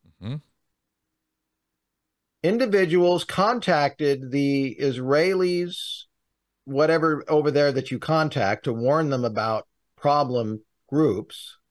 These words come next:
Speaker 2: I guess the consulate, maybe, I don't know. Somebody was contacted in, in Israel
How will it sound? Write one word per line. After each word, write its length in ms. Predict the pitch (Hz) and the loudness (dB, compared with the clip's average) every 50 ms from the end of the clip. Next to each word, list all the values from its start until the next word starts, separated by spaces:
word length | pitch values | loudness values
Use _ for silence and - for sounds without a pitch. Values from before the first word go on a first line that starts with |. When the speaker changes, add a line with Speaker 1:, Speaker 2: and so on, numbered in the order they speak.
| _ _ _ _ _ _ _ _ _ _ _ _ _ _ _ _ _ _ _ - | _ _ _ _ _ _ _ _ _ _ _ _ _ _ _ _ _ _ _ -4
Speaker 2:
I 120 | - 127 127 | -2 -2 0
guess 220 | 117 143 135 - | 0 0 -2 -2
the 100 | - 131 | -6 -10
consulate, 600 | - - 123 120 127 135 131 - 147 147 135 - | -8 -6 -4 -4 -4 -4 -4 -4 -2 -2 -2 0
maybe, 280 | 151 160 160 156 156 151 | 0 0 2 2 2 2
I 160 | 165 196 202 | 2 2 2
don't 160 | 196 170 147 | 2 2 0
know. 160 | 131 113 101 | -2 -4 -4
Somebody 440 | 101 - - 233 269 269 285 277 262 | -4 -2 0 2 2 2 2 2 2
was 140 | 240 - - | 0 0 0
contacted 680 | - - 196 196 202 180 - 165 151 147 143 151 147 | 0 0 2 2 2 2 0 0 2 0 0 -2 -2
in, 160 | 139 139 139 131 | -4 -4 -4 -4
in 140 | 151 143 | -2 0
Israel 460 | 147 151 147 117 107 101 85 - - | 0 0 0 -2 -4 -8 -8 -10 -12